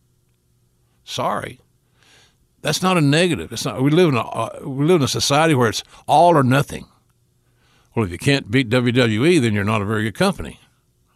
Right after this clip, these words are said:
Really. Where did you get that brilliant idea, Einstein? Gee, many Christmas. I think that the, the brand could be athletically oriented. Athletic presentation would be my vote.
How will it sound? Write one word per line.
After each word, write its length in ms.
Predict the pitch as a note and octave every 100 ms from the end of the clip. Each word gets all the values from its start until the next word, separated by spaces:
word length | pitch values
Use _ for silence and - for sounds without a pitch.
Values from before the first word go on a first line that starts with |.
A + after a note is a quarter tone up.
| _
Really. 440 | - C#3 A2 D2+ _ _ _ _ _ _ _ _ _ _ _ - _
Where 180 | C3 D#3
did 140 | B2
you 100 | C#3+
get 180 | C3 A#2+
that 260 | A#2+ -
brilliant 340 | - F#2+ G2+ F2+
idea, 380 | F2 E2 E2+ E2
Einstein? 560 | F2 E2+ - D#2+ F2+ - _ _ _ _ _ _
Gee, 240 | - D#3 A2+
many 140 | D#2+
Christmas. 480 | - B2 - - - _ _ _ _ _ _ _ _ _ _ _ _
I 120 | - C#3+
think 280 | F#3 F3+
that 220 | - D3 -
the, 420 | C3+ A#2+ A2+ - _ _
the 100 | A2+
brand 680 | G#2+ C#3+ D#3+ D#3+ D#3 C3+ -
could 160 | C3+
be 500 | A2 C3+ A#2+ A#2+ - _ _ _ _
athletically 680 | A#2+ A#2+ D3 D#3 D#3+ D#3 D3
oriented. 760 | C#3 D3+ D#3+ E3+ E3+ F#3+ - -
Athletic 420 | A#2+ A#2 C#3+ C#3+
presentation 680 | - C#3+ A#2+ C3+ C#3+ D3+ D3+
would 120 | F3 A#2
be 100 | A#2+
my 240 | B2 C3
vote. 400 | A#2+ B2 C#3+ -